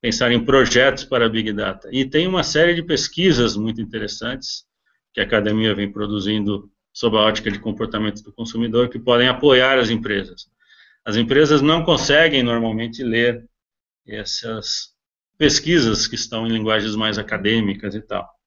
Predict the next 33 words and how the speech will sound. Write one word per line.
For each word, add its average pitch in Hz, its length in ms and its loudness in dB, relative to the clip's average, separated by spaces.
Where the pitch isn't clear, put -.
E 120 80 0
a 117 140 4
oportunidade 117 800 0
tá 117 180 -2
agora, 98 460 -4
né? 98 280 -10
Então, 101 280 -8
através 113 500 2
desse 113 640 -2
nosso 107 360 -2
curso, 151 420 -4
a 104 100 -4
ideia 110 200 2
é - 20 0
que 113 120 -4
vocês 110 400 -2
tenham 117 340 2
habilidade 110 580 2
pra 107 380 -2
transitar 135 600 2
muito 135 240 -2
bem 113 260 2
entre 113 180 -2
o 113 40 -2
meio 110 200 0
acadêmico, 135 680 -2
o 127 140 -6
que - 100 -12
se 127 120 -8
produz 110 420 -6
no 107 80 -6
meio 107 120 -4
acadêmico, 123 640 -2